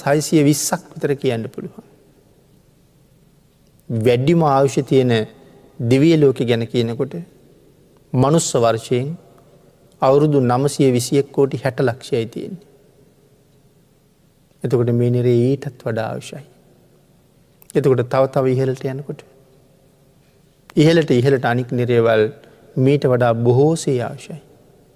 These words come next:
මේ වාගේ තැනක මේ තරම් දුක් විඳින්න නම්, තිරිසන් වෙලා ඉපදිලා අර වාගේ දුක් විඳින්න නම්,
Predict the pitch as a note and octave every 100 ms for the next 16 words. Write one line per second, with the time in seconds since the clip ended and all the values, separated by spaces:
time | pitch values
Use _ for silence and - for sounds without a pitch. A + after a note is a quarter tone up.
0 | _ _ _ _ _ _ _ _ - A#2+
1 | C3 C#3 C3+ B2+ B2 A#2+ A#2 A#2+ A#2+ A2+
2 | B2 C3+ C3+ B2+ B2 A#2+ A2+ - A#2+ G#2+
3 | G#2 G#2 G#2 A#2+ - _ _ _ _ _
4 | _ _ _ _ _ _ _ - - D#3
5 | F3 F3 D#3 C3 C3+ B2+ B2 C3+ C3+ C3+
6 | A#2 B2 C3 B2+ B2 A#2+ A#2 A#2 C3 A#2
7 | G#2+ G#2 G#2+